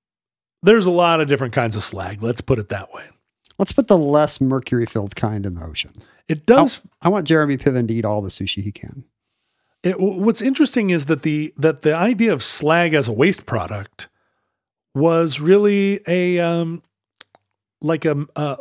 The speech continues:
Speaker 1: like a misapprehension of industrial steelmaking. Uh, prior to that, when iron making was a, was a cottage industry or a local industry or a small scale.
Speaker 2: They used every part of the
Speaker 1: Sure,
Speaker 2: iron.
Speaker 1: my people used every part of the slag.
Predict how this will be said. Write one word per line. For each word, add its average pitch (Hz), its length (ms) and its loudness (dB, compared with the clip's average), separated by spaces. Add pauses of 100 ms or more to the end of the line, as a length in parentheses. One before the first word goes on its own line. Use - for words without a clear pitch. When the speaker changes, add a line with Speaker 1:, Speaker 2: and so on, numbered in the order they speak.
Speaker 1:
like 151 260 -4
a 147 80 0
misapprehension 202 1040 0
of 175 240 0
industrial 175 680 0
steelmaking. - 580 -2 (680)
Uh, 120 220 -8
prior 185 420 2
to 156 120 2
that, 120 300 -2
when 123 200 0
iron 139 260 -2
making 123 380 -4
was 117 200 -2
a, 107 360 -8 (840)
was 117 300 -2 (100)
a 113 120 -8 (120)
cottage 127 360 2
industry 123 400 -2
or 113 160 -2
a 107 40 -4
local 123 600 0
industry 131 480 -2
or 113 220 -4
a 123 140 -10
small 170 280 2
scale. 117 520 -4
Speaker 2:
They 135 100 2
used 147 200 0
every 170 220 4
part 143 240 2
of 117 140 -4
the 113 100 0
Speaker 1:
Sure, 277 280 0
Speaker 2:
iron. 156 120 2
Speaker 1:
my 156 160 0
people 185 280 0
used 190 240 0
every 190 180 0
part 147 200 -2
of 117 80 -8
the 101 80 -10
slag. - 380 -14